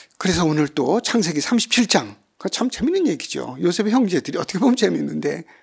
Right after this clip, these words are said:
형제들이 그걸 잘하면 못 참아요. 누굴 특별히 위해주면 시기와 질투와, 어? 인정받고 싶은, 자긴 잘하지도 못하면서. 그게 바로 창세기 그 앞에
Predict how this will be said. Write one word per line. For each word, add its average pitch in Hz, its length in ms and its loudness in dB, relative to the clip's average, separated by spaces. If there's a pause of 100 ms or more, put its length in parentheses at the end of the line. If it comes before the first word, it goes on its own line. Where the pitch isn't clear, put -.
(140)
형제들이 151 600 -2 (160)
그걸 330 200 0
잘하면 294 380 0
못 - 140 2
참아요. - 500 -8 (340)
누굴 190 200 0
특별히 294 380 2
위해주면 208 500 4 (240)
시기와 170 680 0 (260)
질투와, - 720 -2 (400)
어? 254 140 -2 (180)
인정받고 233 640 4
싶은, - 380 -8 (340)
자긴 294 240 6
잘하지도 262 480 2
못하면서. 151 720 -2
그게 285 160 2
바로 240 320 0 (680)
창세기 175 600 0 (460)
그 - 100 2
앞에 - 340 -2